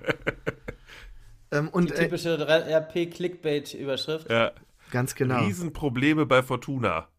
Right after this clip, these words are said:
Speaker 3: Das war das, das war der Grund.
Speaker 1: Interessanterweise,
Speaker 2: Und dann
Speaker 1: ja.
Speaker 2: Die, die, die Artikel dann, die, die bauen sich dann ja auch immer so, so, die sind so unerträglich zu lesen. Die fangen, die holen immer von ganz irgendwo weit weg aus und, äh, bis sie mal zum Punkt kommen, ist ja wirklich immer schon,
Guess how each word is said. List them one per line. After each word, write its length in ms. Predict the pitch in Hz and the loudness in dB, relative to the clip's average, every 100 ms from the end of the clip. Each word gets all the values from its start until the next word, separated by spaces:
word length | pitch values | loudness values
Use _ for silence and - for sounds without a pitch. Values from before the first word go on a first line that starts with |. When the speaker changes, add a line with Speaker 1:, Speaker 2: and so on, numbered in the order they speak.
| _ | _
Speaker 3:
Das 340 | - 131 127 | -2 -2 0
war 120 | 123 117 | 0 2
das, 220 | 117 - - | 0 -2 -10
das 280 | 120 151 151 | -2 -2 0
war 100 | 123 | 0
der 120 | 117 | 0
Grund. 440 | 104 104 101 - - - | -2 -4 -6 -14 -20 -10
Speaker 1:
Interessanterweise, 880 | 156 127 147 170 - 185 131 131 120 | -4 0 4 6 6 6 4 0 0
Speaker 2:
Und 80 | 156 | -4
dann 140 | - | -4
Speaker 1:
ja. 220 | 135 151 196 _ - | -2 -2 -4 _ -14
Speaker 2:
Die, 260 | 143 156 156 | -8 -6 -4
die, 180 | 165 | -4
die 120 | 151 147 | -2 -2
Artikel 360 | 147 170 160 | -2 -4 -2
dann, 200 | 135 131 | -2 -4
die, 160 | 131 131 | -6 -10
die 80 | 135 | -2
bauen 260 | 143 160 | 0 0
sich 100 | 143 | -2
dann 140 | 160 143 | -6 -6
ja 80 | |
auch 60 | 113 | -6
immer 140 | 147 | -6
so, 220 | 135 131 127 | -6 -8 -6
so, 240 | 147 147 | -6 -4
die 100 | 143 | -6
sind 120 | 143 | -6
so 100 | 147 | -6
unerträglich 480 | 156 185 160 170 147 | -4 -4 -6 -8 -10
zu 100 | 160 | -8
lesen. 360 | 147 156 143 110 - _ | -6 -6 -8 -12 -20 _
Die 80 | 135 | -18
fangen, 440 | - 160 175 64 | -8 -6 -6 -8
die 120 | 147 131 | -8 -6
holen 260 | 165 175 | -4 -4
immer 200 | 151 156 | -4 -6
von 160 | 156 147 | -6 -6
ganz 260 | 147 185 | -4 -4
irgendwo 280 | 165 156 156 | -6 -6 -4
weit 180 | 151 147 | -4 -4
weg 180 | 151 - | -6 -6
aus 300 | 143 160 160 | -6 -6 -8
und, 220 | 143 139 - _ _ _ _ _ _ | -12 -12 -18 _ _ _ _ _ _
äh, 300 | - - - 135 | -18 -16 -16 -6
bis 180 | 170 | -6
sie 80 | 170 | -4
mal 140 | 156 151 | -4 -4
zum 160 | 147 | -8
Punkt 260 | - 196 208 | -6 -6 -4
kommen, 320 | 143 139 156 | -4 -4 -6
ist 140 | 143 | -8
ja 120 | 143 190 | -2 0
wirklich 240 | - 139 | 0 -4
immer 180 | 139 139 | -8 -8
schon, 280 | 139 131 | -8 -10